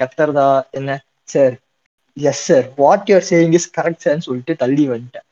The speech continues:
பூமர்லாம் நீங்க போயிட்டு முட்டி கொடுத்து சண்டை போட்டுலாம் இருக்காதீங்க. அவங்கள பொறுத்த வரைக்கும் ப-, இப்ப வந்து வயசுல சின்னவனா இருக்க, நீ சொல்ற ஒரு மேட்டர் சொல்றேன்னா அது தப்பு. அவ்வளவுதான். குருட்டுத்தனமா தான் யோசிப்பாங்க,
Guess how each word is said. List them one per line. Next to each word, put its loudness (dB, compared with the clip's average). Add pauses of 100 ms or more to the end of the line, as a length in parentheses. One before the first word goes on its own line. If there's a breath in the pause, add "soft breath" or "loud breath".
(120)
பூமர்லாம் -2
நீங்க -6
போயிட்டு 0
முட்டி -12
கொடுத்து -2
சண்டை -2
போட்டுலாம் -8
இருக்காதீங்க. -4 (400)
அவங்கள 2
பொறுத்த 2
வரைக்கும் 0 (300)
ப-, -2
இப்ப -2
வந்து 2 (840)
வயசுல 2
சின்னவனா 2
இருக்க, -4 (100)
நீ -20 (100)
சொல்ற -2
ஒரு 0
மேட்டர் -6
சொல்றேன்னா -8 (120)
அது -6
தப்பு. -4 (480)
அவ்வளவுதான். 0 (280)
குருட்டுத்தனமா -2
தான் 2
யோசிப்பாங்க, -4